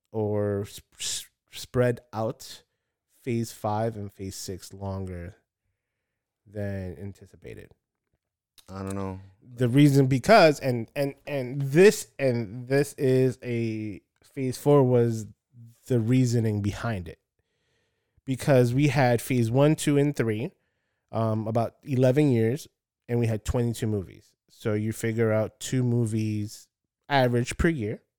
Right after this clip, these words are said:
Speaker 1: Uh, but now that they're introducing T V series, which play along with the multiverse, with the M C U, uh,
Speaker 2: Which
Speaker 1: franchise.
Speaker 2: felt like it was the original goal, but their shows weren't,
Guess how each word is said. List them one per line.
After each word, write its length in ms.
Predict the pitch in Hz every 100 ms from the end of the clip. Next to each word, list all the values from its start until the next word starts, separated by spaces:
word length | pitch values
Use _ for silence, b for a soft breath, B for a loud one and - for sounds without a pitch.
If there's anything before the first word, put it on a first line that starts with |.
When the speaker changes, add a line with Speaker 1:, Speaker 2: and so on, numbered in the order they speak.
| _ _ _ _ _ _ _ _ _ _
Speaker 1:
Uh, 240 | 113 120
but 180 | 107 123
now 220 | 123 127 131
that 180 | 131
they're 140 | 120 123
introducing 880 | 120 120 117 117 117 110 107 107 - _ _ _ _ _ _ _
T 240 | - 208 220
V 160 | 170
series, 640 | 151 117 104 101 101 107 -
which 480 | 107 113 113 -
play 220 | - 139 131
along 500 | 120 123 131 127 117
with 300 | 143 - -
the 100 | 120
multiverse, 800 | 120 123 - 113 117 113 - -
with 300 | 139 143 -
the 220 | 120 113
M 160 | 131 120
C 160 | -
U, 340 | 113 110 104 104 _ _ _ _ _ _ -
uh, 400 | 113 104 98 90
Speaker 2:
Which 140 | 156 156
Speaker 1:
franchise. 640 | 175 196 - 113 104 113
Speaker 2:
felt 160 | 175 196
like 180 | 196 -
it 120 | 156
was 280 | 156 160 143
the 80 | 131
original 380 | 123 139 131
goal, 560 | 92 92 101 120 143 147
but 220 | 113 101
their 120 | 104
shows 400 | 104 - 123 117
weren't, 400 | 107 107 104 -